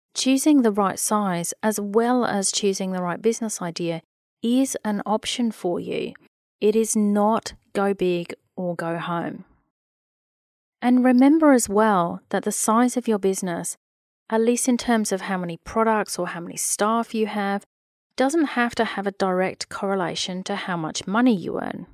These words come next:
Often status symbols in business, like fancy offices or staff members, have the potential to reduce your income if you're not keeping a tight handle on things.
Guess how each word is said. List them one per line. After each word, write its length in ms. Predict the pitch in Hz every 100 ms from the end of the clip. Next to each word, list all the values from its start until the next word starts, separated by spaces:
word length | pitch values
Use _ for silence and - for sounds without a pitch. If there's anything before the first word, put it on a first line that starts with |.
| _ _ _ _ _ _ _ _ _ _ _ _ 233
Often 500 | 254 254 - 208 196
status 540 | - 196 208 208 220
symbols 480 | - 190 180 175 -
in 240 | 185 196 220
business, 540 | 170 165 - - -
like 280 | 196 233 226
fancy 480 | - 226 220 - 208
offices 720 | 196 - 190 190 185 180 - _ _ _ _
or 160 | 190 180
staff 480 | - 185 196 208
members, 440 | 185 165 160 151 -
have 320 | - 208 214
the 80 | -
potential 540 | 185 - 202 185 185
to 200 | - 202
reduce 720 | 196 208 196 196 226 302 - 208
your 160 | 180
income 540 | 175 165 - 165 131 127 - _ _ _
if 140 | 190
you're 100 | 202
not 280 | 202 180 151
keeping 340 | - 170 175 170
a 60 |
tight 300 | - 160 -
handle 340 | - 175 180 160
on 120 | -
things. 480 | - - - -